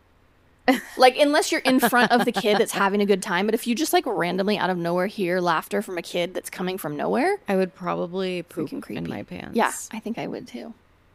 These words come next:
Speaker 1: All right, D J John Burke said, "Ghost story time." This one's good.
Speaker 2: Yay.
Speaker 1: He paints a picture, so
Speaker 2: Ooh,
Speaker 1: get
Speaker 2: I
Speaker 1: ready.
Speaker 2: love this.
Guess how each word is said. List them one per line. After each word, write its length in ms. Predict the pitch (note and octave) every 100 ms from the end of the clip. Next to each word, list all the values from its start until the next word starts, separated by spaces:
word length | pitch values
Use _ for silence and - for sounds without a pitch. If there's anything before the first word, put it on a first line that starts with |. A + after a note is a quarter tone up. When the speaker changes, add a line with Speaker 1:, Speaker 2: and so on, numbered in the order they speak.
| _ _ _ _ _ _ _ - _
Speaker 1:
All 120 | C4+
right, 200 | C4 B3 - -
D 160 | C4
J 200 | A3+ G3
John 300 | F#3 B3 F#3+
Burke 260 | G#3+ A#3 -
said, 280 | A3+ G3 F#3 - - G#3+
"Ghost 260 | C4+ F4
story 260 | - C4 A3+
time." 500 | B3+ G3+ D#3+ - - - -
This 220 | B3 B3
one's 180 | A#3 A#3+
good. 180 | A#3 A3
Speaker 2:
Yay. 60 |
Speaker 1:
He 100 | G3+ G#3+
paints 300 | A#3 G#3+ -
a 40 |
picture, 400 | - - - -
so 140 | -
Speaker 2:
Ooh, 40 | -
Speaker 1:
get 120 | F#3
Speaker 2:
I 40 |
Speaker 1:
ready. 180 | - F#3+
Speaker 2:
love 80 | - F2
this. 240 | G#3 -